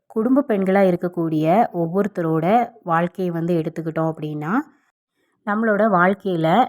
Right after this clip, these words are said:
சின்ன சின்ன மாற்றங்கள் வந்து நம்ம வந்து கொண்டு வரணும். எப்பவும் போல நம்ம வாழ்க்கையை அப்படியே வந்து கொண்டு போகக்கூடாது. நம்ம வாழ்க்கையில நம்ம கொண்டு வரக்கூடிய சின்ன சின்ன மாற்றங்கள், ஆ, நம்மளோட வருங்காலத்துல நமக்கு ஒரு பெரிய முன்னேற்றத்தை வந்து கொடுக்கறதுக்கு நிறைய வாய்ப்பு இருக்கு. அது வந்து நம்மளோட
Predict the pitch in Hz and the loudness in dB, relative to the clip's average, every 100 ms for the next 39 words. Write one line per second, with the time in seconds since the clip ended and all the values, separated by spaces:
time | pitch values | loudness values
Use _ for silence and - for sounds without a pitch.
0 | - - 240 254 269 196 202 185 170 185 | -2 -12 -2 0 0 0 0 2 0 0
1 | 202 185 170 156 180 190 156 151 160 160 | -2 -2 -2 0 0 0 -2 -4 -4 -4
2 | 156 160 151 156 226 170 160 - 214 254 | -2 -2 -2 -4 -4 -4 -8 -6 -4 -2
3 | 240 190 170 196 180 156 156 156 160 160 | 0 -2 0 0 -2 0 0 -2 -4 -2
4 | 202 - 165 170 208 165 170 160 160 156 | -2 -2 -4 -2 0 -2 -4 -6 -4 -6
5 | 160 156 156 147 147 185 285 _ _ _ | -6 -8 -8 -6 -2 -2 -2 _ _ _
6 | _ 208 196 190 190 233 247 220 208 220 | _ -4 0 2 4 2 0 -2 0 -2
7 | 185 170 175 180 185 175 170 170 233 185 | -2 -2 -2 2 2 0 -2 -2 -2 -2
8 | 180 175 170 151 156 175 190 160 160 269 | -6 -4 -6 -2 -2 -4 -6 -4 0 0
9 | 277 _ _ _ 147 175 175 180 185 180 | -2 _ _ _ -6 -2 -2 0 2 4
10 | 175 175 254 220 185 240 226 180 165 180 | 4 4 4 4 2 2 2 2 0 0
11 | 247 175 160 165 165 165 208 247 190 175 | 0 0 -2 -6 -2 0 0 0 0 0
12 | 196 190 170 151 156 170 165 160 160 147 | 0 -2 -4 -4 -4 -4 -4 -4 -4 -4
13 | 240 202 151 170 180 151 160 - 156 147 | -4 -2 -2 0 0 0 -2 -6 -8 -8
14 | 156 - - 165 190 175 175 277 185 170 | -12 -12 -10 -6 -4 -4 0 0 0 0
15 | 175 | 0